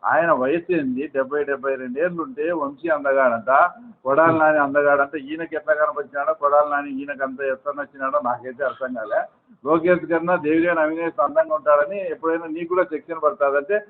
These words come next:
వాళ్ళందరినీ గుంపు చేసి కలుపుకుంటాడు, వీళ్ళు ఎక్కడ జారిపోయి ఎక్కడన్నా పోతారేమో అని. ఒక ముఖ్యమంత్రిగా పనిచేసిన వ్యక్తి ఒక సామాజిక వర్గం గురించి కానీ, ఒక కులం గురించి కానీ, ఒక అందం గురించి కానీ మాట్లాడడం అనేది ఆయన, ఆయన అసలు ఆయన విజ్ఞతకే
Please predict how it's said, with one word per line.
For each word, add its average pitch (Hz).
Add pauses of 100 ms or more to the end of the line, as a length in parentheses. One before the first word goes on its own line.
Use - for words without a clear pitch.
(320)
వాళ్ళందరినీ 160
గుంపు 170
చేసి 180
కలుపుకుంటాడు, 165
వీళ్ళు 139
ఎక్కడ 151
జారిపోయి 147
ఎక్కడన్నా 143
పోతారేమో 127
అని. 95 (400)
ఒక 143
ముఖ్యమంత్రిగా 175
పనిచేసిన 151
వ్యక్తి 139 (280)
ఒక 127
సామాజిక 143
వర్గం 135
గురించి 120
కానీ, 117 (320)
ఒక 117
కులం 147
గురించి 120
కానీ, 110 (340)
ఒక 120
అందం 165
గురించి 151
కానీ 139
మాట్లాడడం 131
అనేది 135 (540)
ఆయన, 120
ఆయన 123
అసలు 131
ఆయన 117
విజ్ఞతకే 135